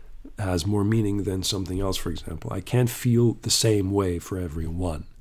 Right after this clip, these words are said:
I think most people can't. But you can show respect, at least. That's one thing I'd like to do for this little guy here who has lost his love. So, um, I'm,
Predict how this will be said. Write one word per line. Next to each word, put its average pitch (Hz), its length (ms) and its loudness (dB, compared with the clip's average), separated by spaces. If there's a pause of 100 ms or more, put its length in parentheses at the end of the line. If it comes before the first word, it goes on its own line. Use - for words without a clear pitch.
(340)
I 98 80 2
think 110 220 2
most 101 280 0
people 87 300 -4
can't. 78 480 -4 (440)
But 107 140 4
you 113 60 4
can 117 120 4
show 120 200 4
respect, - 520 -2
at 85 100 -6
least. 98 300 -6
That's 90 300 -6 (680)
one 107 320 6
thing 101 260 2
I'd 90 180 0
like 87 220 -2
to 104 100 -4
do 92 260 2
for 82 460 -2 (1000)
this 104 220 0
little 117 220 6
guy 98 260 2
here 87 240 0
who 92 140 -2
has 85 180 -2
lost 82 300 -2
his 78 180 -4
love. 73 360 -6 (160)
So, - 260 -10 (840)
um, 76 320 -8 (220)
I'm, 78 260 -8